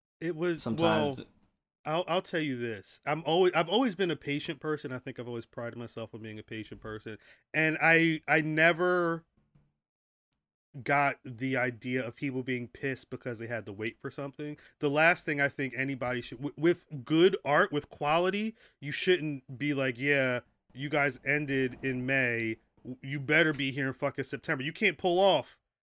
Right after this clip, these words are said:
Speaker 1: thirteen episodes of The Sopranos.
Speaker 2: Well,
Speaker 1: And
Speaker 2: again, but you gotta give it, you gotta give it the context of the time, though. Like, at this time, May to September was still really the norm.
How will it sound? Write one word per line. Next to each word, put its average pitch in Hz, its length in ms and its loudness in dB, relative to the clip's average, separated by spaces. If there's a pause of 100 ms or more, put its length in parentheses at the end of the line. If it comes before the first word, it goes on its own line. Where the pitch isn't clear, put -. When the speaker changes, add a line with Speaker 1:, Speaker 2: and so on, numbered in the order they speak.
Speaker 1:
thirteen 147 440 0
episodes 135 520 -4
of 123 60 -2
The 127 60 -4
Sopranos. 120 480 -4
Speaker 2:
Well, 170 120 8
Speaker 1:
And 151 100 8
Speaker 2:
again, 160 260 6
but 135 140 4
you 160 140 2
gotta 147 180 8
give 135 220 6
it, 120 160 4
you 127 100 2
gotta 123 160 4
give 123 180 2
it 110 100 -2
the 113 80 0
context 123 480 0
of 107 80 0
the 101 60 -4
time, 135 300 2
though. 104 160 -2
Like, 101 320 -6
at 117 160 -6
this 123 160 -2
time, 113 500 -2 (560)
May 131 360 4
to 131 80 4
September 131 520 2
was 113 140 2
still 113 320 0
really 113 220 0
the 107 100 -2
norm. 110 600 0